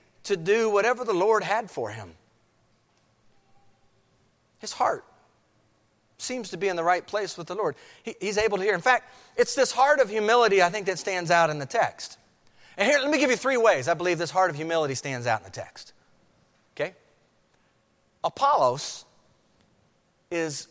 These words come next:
willing to hear what others have to say. He has a heart to be taught. That in itself is instructive for us.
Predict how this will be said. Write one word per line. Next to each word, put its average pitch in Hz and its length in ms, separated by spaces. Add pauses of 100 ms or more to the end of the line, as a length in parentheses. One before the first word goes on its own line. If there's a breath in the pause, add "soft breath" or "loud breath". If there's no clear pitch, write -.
willing 226 560 (580)
to 170 340 (440)
hear 123 260 (1120)
what 127 140
others 113 200
have 110 160
to 101 60
say. 90 180 (1400)
He 175 100
has 120 140
a 113 60
heart 104 240 (840)
to 143 80
be 147 60
taught. - 500 (2500)
That 196 140
in 262 60
itself 254 340
is 185 120
instructive 190 440
for 165 180
us. - 260